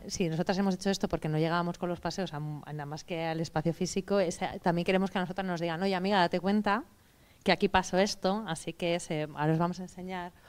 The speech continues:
uno de los formularios, ¿no? para, para, para animar a la gente que participe.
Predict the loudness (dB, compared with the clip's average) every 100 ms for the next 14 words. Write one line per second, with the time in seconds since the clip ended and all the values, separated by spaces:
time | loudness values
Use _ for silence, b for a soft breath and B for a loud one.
0 | B B 4 8 8 10 8 6 2 2
1 | 4 6 6 4 2 0 -2 0 0 0
2 | -2 -8 -6 -4 -2 0 2 4 6 6
3 | 6 2 -2 2 4 4 2 B B 0
4 | 2 0 -2 -4 -6 -6 -10